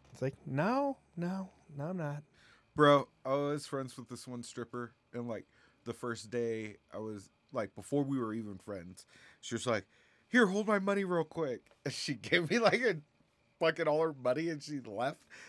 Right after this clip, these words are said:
Speaker 2: and then came back and gave me more, and then I gave it back to her. I was like, "You don't even know me, man. I coulda just taken this shit." That's why it's funny that you, like, just went on this, like, mini montage that you've never heard this story before, <laughs> and that just reminded me of that.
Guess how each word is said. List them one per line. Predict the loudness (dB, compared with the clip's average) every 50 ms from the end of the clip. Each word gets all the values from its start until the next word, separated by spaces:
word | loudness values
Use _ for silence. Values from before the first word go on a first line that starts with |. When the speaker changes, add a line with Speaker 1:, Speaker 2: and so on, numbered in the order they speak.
| -10 -6
Speaker 2:
and | -4 -4
then | -2 -4
came | 0 2 2 2 2 2
back | -2 2 2 2 2 0 -2 -6
and | -6 -2
gave | 0 0 0 0
me | 0 -2
more, | 0 0 2 4 4 2
and | 2 2
then | 2 2 2
I | 2
gave | 0 -2 -4 -2 -2
it | -2 -4 -4
back | -4 -4 -4 -4 -2
to | -2
her. | -2 -2 -2 -2
I | -4 -14 -16 -18 -18 -10
was | 0 2
like, | 2 2 2 _ _ _ _ _
"You | -4 -4 -2
don't | 0 0 0
even | 0 0 0 -2 2 6
know | 8 8 8 8 4
me, | 0 0 0
man. | 2 2 2 2 4
I | 2 0
coulda | 0 -2 -4 -4 -2
just | -4 -4 -4 0
taken | 0 0 0 0 -2 -4
this | -2 -4 -4 -4
shit." | -4 -6 -6 -6 -6 -10 -12 -12 -12 -4 6
That's | 6 6 6 8
why | 8 8 8
it's | 8 6 2
funny | 0 2 2 4 4 2
that | 2 2 0 0
you, | -2 -4 -4 -4 -6 -4 0
like, | 0 0 0 0
just | -4 -6 -4 0
went | -2 2 4 4
on | 4 4
this, | 2 -2 -4 -2
like, | -2 -2 -2 -4 -12 -20 -20 _ -2
mini | 0 2 2 4
montage | 2 2 0 0 2 4 2 4 4
that | 2 0
you've | 0 -2 -2 -4
never | -2 6 8 8 10 10 10 10
heard | 10 8 8
this | 6 4 4 4
story | 2 4 6 8 8 6
before, | 4 0 -4 -2 0 2 2 2 2 0 0 -2
<laughs> | 0 6 6
and | 8 10 10 10 10 10 8 8 10 8
that | 6 6 6 4 0
just | 2 2 2 2 4
reminded | 4 4 4 4 6 6 6 6 6 4 0 2
me | 0 0
of | 0 0 -2 -4
that. | -6 -6 -6 -8 -12